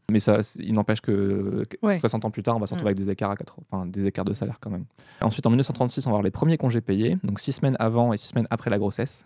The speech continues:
Speaker 1: Je trouve ça de prix. <laughs> Euh,
Speaker 2: Ouais.
Speaker 1: et après, en mille neuf cent soixante-quinze, on va aussi avoir la, une loi sur les crèches qui va apparaître. Chaque commune est censée proposer un plan de développement de crèches. Parce qu'on commence en mille neuf cent quarante-cinq avec cinq pour cent des femmes qui travaillent et on commence à arriver, je crois, avec,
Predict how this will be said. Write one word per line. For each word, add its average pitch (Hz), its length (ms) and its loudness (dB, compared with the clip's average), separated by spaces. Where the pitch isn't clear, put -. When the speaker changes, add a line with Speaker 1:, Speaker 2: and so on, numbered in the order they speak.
Speaker 1:
Je - 40 -20
trouve 113 140 4
ça 104 80 2
de - 60 -10
prix. - 180 0
<laughs> - 60 -16
Euh, 113 300 8
Speaker 2:
Ouais. 110 100 4
Speaker 1:
et 131 60 2
après, - 380 4
en 139 60 4
mille 131 140 4
neuf 139 120 4
cent 135 100 0
soixante-quinze, 127 420 0
on 113 60 0
va 104 60 0
aussi 117 260 0
avoir 107 180 2
la, 101 120 0
une 117 140 0
loi 123 140 4
sur 127 160 -2
les 104 100 0
crèches - 340 0
qui - 140 -10
va 101 100 0
apparaître. 104 640 -4
Chaque - 200 -2
commune 117 300 2
est 117 60 0
censée 117 420 -4
proposer 110 320 -2
un 104 80 0
plan 113 180 0
de 117 60 2
développement 104 480 0
de 101 60 -6
crèches. - 380 -4
Parce - 100 -16
qu'on - 120 -8
commence 110 420 0
en 110 40 -4
mille 107 80 0
neuf 107 80 -4
cent 110 60 -2
quarante-cinq 104 300 -2
avec 104 160 -6
cinq 120 180 -4
pour 117 180 -8
cent 120 120 -2
des 117 120 0
femmes 117 200 -4
qui - 100 -10
travaillent 127 540 -2
et - 80 -8
on 104 120 -2
commence 110 360 -4
à 104 280 -2
arriver, 104 360 -2
je 113 100 -6
crois, 117 200 -4
avec, 110 180 -6